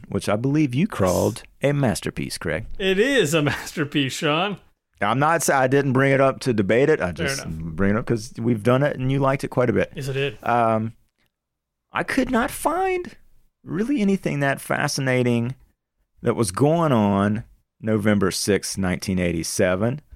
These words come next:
Speaker 1: I did find the number one song in America that week,
Speaker 2: Mm.
Speaker 1: which was the number one song for two weeks, Craig.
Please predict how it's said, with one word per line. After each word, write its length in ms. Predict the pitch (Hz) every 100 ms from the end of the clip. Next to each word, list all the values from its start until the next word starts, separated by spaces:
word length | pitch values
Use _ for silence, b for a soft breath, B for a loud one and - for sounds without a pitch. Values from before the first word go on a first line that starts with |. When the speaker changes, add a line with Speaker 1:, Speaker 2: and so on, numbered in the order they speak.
| - -
Speaker 1:
I 80 |
did 220 | 113 196 190
find 300 | 156 123 117
the 40 |
number 260 | 113 120 113
one 240 | 107 104
song 680 | - - 123 113 104 101 98 -
in 160 | 104 101
America 600 | 98 107 110 107 113 101
that 240 | 104 101 95
week, 380 | 113 147 - - _ _ _ _
Speaker 2:
Mm. 300 | 160 175 113 -
Speaker 1:
which 100 | _
was 100 | 90
the 60 | 110
number 220 | 123 117
one 180 | 110 110
song 640 | - 113 107 104 101 104 - _ _ _ _
for 100 | -
two 300 | - - 156
weeks, 300 | 117 90 -
Craig. 460 | - 90 85 95